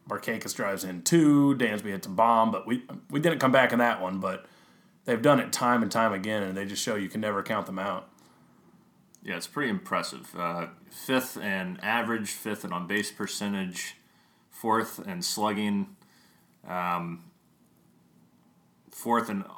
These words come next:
Speaker 2: uh, on-base percentage plus slugging. I mean, this team is just absurd. And they're also just hitting a ton of home runs. We're getting major contributions from Josh Donaldson has woken up.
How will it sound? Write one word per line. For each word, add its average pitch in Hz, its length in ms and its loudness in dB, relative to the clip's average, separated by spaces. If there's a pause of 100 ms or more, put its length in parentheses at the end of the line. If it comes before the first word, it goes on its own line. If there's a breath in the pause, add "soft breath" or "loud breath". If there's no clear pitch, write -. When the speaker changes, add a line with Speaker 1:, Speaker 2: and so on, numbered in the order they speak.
(140)
Speaker 2:
uh, 101 380 0
on-base 104 380 0
percentage 101 420 -6
plus 107 200 0
slugging. 101 380 0
I 98 40 -2
mean, 101 120 -2
this 104 160 0
team 113 260 -4
is 95 140 -4
just - 200 -6
absurd. - 560 -4
And 113 100 -4
they're 127 100 4
also 147 260 6
just 95 160 -4
hitting 107 160 0
a 90 80 0
ton - 160 -4
of 110 100 0
home 98 200 0
runs. 95 220 -2
We're 101 60 -4
getting 101 240 -4
major 113 260 -2
contributions 101 600 -4
from 90 220 -10 (180 loud breath)
Josh - 280 4
Donaldson 110 360 2
has 95 120 -4
woken 98 280 -2
up. 92 300 -2